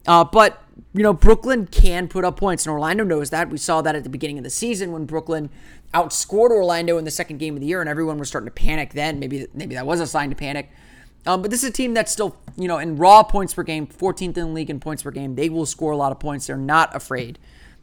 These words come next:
to get after you on that end. Now,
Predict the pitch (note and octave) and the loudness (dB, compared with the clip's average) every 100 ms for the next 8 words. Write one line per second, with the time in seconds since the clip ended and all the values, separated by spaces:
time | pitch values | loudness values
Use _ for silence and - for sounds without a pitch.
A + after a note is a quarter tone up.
0 | _ E3+ D#3+ D3+ C3+ - C#3 B2+ B2+ - | _ -4 0 2 2 -2 -8 -8 -10 -16
1 | - _ - C#3 C3+ C3 - D#3 C#3 B2+ | -20 _ -4 -2 -2 -4 -12 -6 -6 -4
2 | - - - D#3 C3+ - - - _ - | -10 -10 -2 -2 -2 -8 -20 -20 _ -20
3 | - _ _ - D3 E3+ E3 - | -20 _ _ -10 2 6 6 4